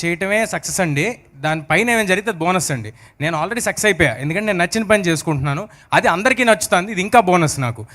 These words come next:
So ఇక్కడ వరకైతే నేను ఇ-, ఇంతవరకే ఆలోచిస్తున్నానండి. And, ఆ, కెరీర్ ప్లానింగ్ అంటారా, ఏ-, ఏదైనా సరే కొత్తగా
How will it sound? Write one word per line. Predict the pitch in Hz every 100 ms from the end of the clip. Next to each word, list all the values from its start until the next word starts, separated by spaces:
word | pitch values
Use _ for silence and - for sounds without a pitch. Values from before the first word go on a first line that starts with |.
| - - -
So | 180 185 180 170 160 147 _ - _ - - -
ఇక్కడ | 156 147 190
వరకైతే | 180 202 220
నేను | 214 185 156 143 -
ఇ-, | 151 170
ఇంతవరకే | 170 208 202 196
ఆలోచిస్తున్నానండి. | 165 156 131 - 123 107 101 107 - 156
And, | 156 147
ఆ, | 147 143 139 -
కెరీర్ | 151 190 185
ప్లానింగ్ | 185 180 180
అంటారా, | 170 170 180 160
ఏ-, | 135 156 143
ఏదైనా | 147 160 180 180 180
సరే | 170 170 202 - - _ _ _ _ _ _ _ _ _ -
కొత్తగా | 147 147 165